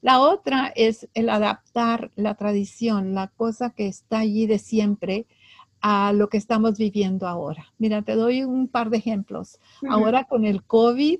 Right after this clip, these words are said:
Speaker 1: eh, la pandemia global que estamos pasando, ah, se han hecho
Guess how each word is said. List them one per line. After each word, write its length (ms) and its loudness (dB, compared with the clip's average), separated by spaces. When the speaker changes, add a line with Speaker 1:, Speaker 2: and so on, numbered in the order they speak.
Speaker 1:
eh, 540 -2
la 360 -8
pandemia 1000 -2
global 540 0
que 100 0
estamos 360 -6
pasando, 640 -2
ah, 260 0
se 220 -4
han 180 0
hecho 680 -4